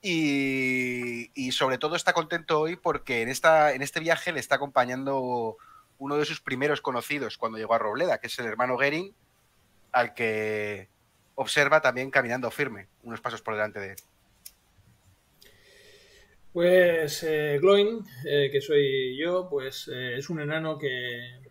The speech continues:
Speaker 2: que, bueno, de-, desde pequeño su padre le contaba historias en la cama, ¿no? De, de aventuras y, y, pues, bueno, un día, eh, eh, decidió ya,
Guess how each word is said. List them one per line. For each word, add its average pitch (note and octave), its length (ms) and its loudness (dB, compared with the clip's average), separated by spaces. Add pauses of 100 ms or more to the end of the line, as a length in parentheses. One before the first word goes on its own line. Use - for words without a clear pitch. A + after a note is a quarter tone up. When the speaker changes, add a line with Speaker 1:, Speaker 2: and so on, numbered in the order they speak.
(240)
Speaker 2:
que, B2 200 -8
bueno, C3 240 -8
de-, A#2+ 340 -10
desde C3 240 -8
pequeño C#3+ 380 -8
su C#3+ 120 -12
padre C#3 220 -4
le C#3 80 -4
contaba C3+ 320 -6
historias C#3 340 -6
en B2+ 80 -12
la B2+ 100 -10
cama, D3+ 300 -8
¿no? D3 220 -10
De, B2 480 -14
de B2 100 -18
aventuras D3 600 -6
y, B2 680 -10
y, C3 140 -12
pues, C3+ 120 -6
bueno, C#3+ 240 -2
un C#3 100 -2
día, C#3+ 540 -2
eh, B2 420 -16 (680)
eh, B2+ 380 -8
decidió C3+ 580 0
ya, C3 560 -2